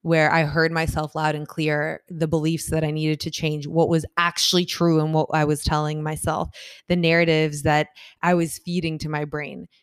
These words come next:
It took me to a place of emptiness where I heard my intuition loud and clear. And through hearing my intuition, I started knowing what was the best next step. So one million percent, you can start doing this stuff now.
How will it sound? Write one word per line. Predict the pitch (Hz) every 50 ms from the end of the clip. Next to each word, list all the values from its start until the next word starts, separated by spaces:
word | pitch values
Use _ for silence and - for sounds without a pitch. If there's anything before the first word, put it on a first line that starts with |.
| _
It | - 170 -
took | - 180 165
me | 175 175
to | - - - 170
a | 151
place | - - 170 165 160
of | - 156 156 -
emptiness | 160 165 170 - 165 165 160 156 156 151 - - - -
where | 165 156 151 151 151 151 -
I | 160 147
heard | 143 - - 180 185 190 190
my | 196 190 170
intuition | 135 160 170 - - 165 160 160 - - 160 151
loud | 151 151 151 151
and | 151 151
clear. | - - 160 156 160 160
And | - - 160 160 151 -
through | - 170 160
hearing | - - - 180 190 185 180
my | 180 170 160
intuition, | - - 175 - - 165 160 165 156 - 156 156
I | 151
started | - - - 175 156 156 160 151 156
knowing | 156 156 151 156 156 151 151
what | 143 151 151 143 - _ _
was | 151 156 147 147 147 143 143 - -
the | - 156
best | 147 - 147 143 - - -
next | 156 147 135 - - -
step. | - - 143 135 - _ - - - - - - - _
So | - - - 180 165 156 151 156 - _ _ _ -
one | 180 160 151 180 175 180
million | 175 165 165 165 165
percent, | 143 - 165 - - 160 160 202 208 202
you | 175 170
can | - 165 156
start | - - 165 147 151
doing | 156 151 147 147 151
this | 151 151
stuff | - - - 151 139 - -
now. | 147 143 143 143 151 202 285